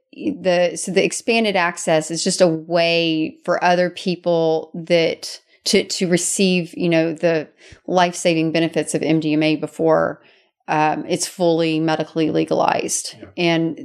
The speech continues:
Speaker 1: there, those people that participate in the expanded access, while they're not officially part of the, the, the, the, the study, that they're part of the safety,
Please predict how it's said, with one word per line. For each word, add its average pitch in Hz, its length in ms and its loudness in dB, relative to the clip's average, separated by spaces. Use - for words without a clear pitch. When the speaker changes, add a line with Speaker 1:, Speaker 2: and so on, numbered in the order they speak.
Speaker 1:
there, 165 220 2
those 175 280 0
people 196 380 0
that 170 180 0
participate 180 720 0
in 170 100 0
the 160 120 0
expanded 165 500 -2
access, 165 760 0
while 180 220 2
they're 175 140 -2
not 175 420 0
officially 170 1120 0
part 180 320 0
of 156 180 -2
the, - 320 0
the, 160 240 -8
the, 165 760 -2
the, 165 480 0
the 165 80 -2
study, 185 880 0
that 170 200 0
they're 170 140 2
part 175 320 -2
of 156 160 0
the 151 80 -4
safety, 160 840 0